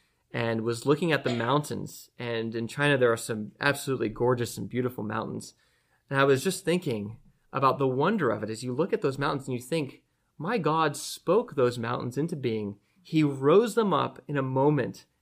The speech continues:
and put them exactly where they are to show forth his glory."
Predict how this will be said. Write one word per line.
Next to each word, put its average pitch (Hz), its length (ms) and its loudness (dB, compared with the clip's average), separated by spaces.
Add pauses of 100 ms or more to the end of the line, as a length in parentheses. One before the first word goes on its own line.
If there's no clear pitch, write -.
and 131 220 -6
put 214 220 2
them 139 120 0
exactly 127 640 0
where 139 260 2
they 127 140 4
are 113 340 -2 (180)
to 139 100 -8
show 135 320 0
forth 123 360 0
his 110 120 -8
glory." 113 540 -4